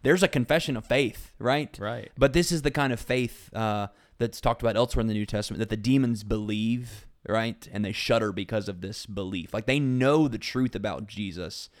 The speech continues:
Speaker 1: um, but they don't accept that, you know, that lordship. They re-, they reject it, right? They're,
Speaker 2: Right.
Speaker 1: they're, they're, uh, they're opposed to, uh, to the Lord Jesus.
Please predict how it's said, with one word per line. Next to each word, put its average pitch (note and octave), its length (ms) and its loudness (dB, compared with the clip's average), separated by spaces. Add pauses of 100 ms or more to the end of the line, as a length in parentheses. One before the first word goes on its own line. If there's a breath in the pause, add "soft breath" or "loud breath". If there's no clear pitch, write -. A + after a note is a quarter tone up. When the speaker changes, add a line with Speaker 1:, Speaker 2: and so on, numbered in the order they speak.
(300 loud breath)
Speaker 1:
um, F#2+ 400 -6
but G#2 200 0
they A2+ 120 0
don't A#2 340 0 (340 soft breath)
accept - 640 -2
that, F#2 280 -6 (240)
you G#2+ 160 -4
know, F#2+ 80 -4
that G#2 160 -6
lordship. G#2 420 -4
They A#2+ 120 2
re-, A2+ 160 0 (100)
they A2+ 160 2
reject A2+ 720 -2
it, C#2 200 -8
right? G#2+ 240 -4
They're, G#2+ 200 -2
Speaker 2:
Right. G#2 80 -6
Speaker 1:
they're, G#2+ 240 0
they're, G#2 340 -2
uh, G2+ 200 -4 (400 soft breath)
they're B2 140 0
opposed B2 840 2
to, G#2+ 460 -4
uh, G2+ 160 -4
to A#2+ 180 -6
the G#2 100 -4
Lord G#2 280 -4
Jesus. G#2+ 520 -8